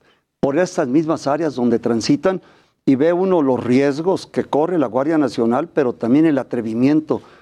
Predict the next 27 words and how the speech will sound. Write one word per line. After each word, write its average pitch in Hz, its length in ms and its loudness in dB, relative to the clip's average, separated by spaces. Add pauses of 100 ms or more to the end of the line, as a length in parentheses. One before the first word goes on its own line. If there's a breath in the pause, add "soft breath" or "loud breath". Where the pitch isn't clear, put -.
(260 loud breath)
por 135 180 -2
tratar 143 320 -4
de 165 100 -6
salvaguardar 117 800 -2 (340 soft breath)
la 143 180 0
seguridad 113 520 -4
del 104 180 -2
país 127 480 0 (360 soft breath)
y 127 140 2
de 120 140 0
nuestras 123 360 -2
regiones. 101 500 -6
Yo 147 160 -2
creo 160 300 0
que, 127 220 0 (640 loud breath)
eh, 131 220 2 (320)
intentamos 143 640 -2
la 160 100 2
Guardia 151 340 0
Nacional, 156 600 2
no 170 200 0
quiero 160 260 2
descalificar 135 720 -2
las 190 160 -4
instituciones 139 680 -2
que - 120 -2
había, 127 380 0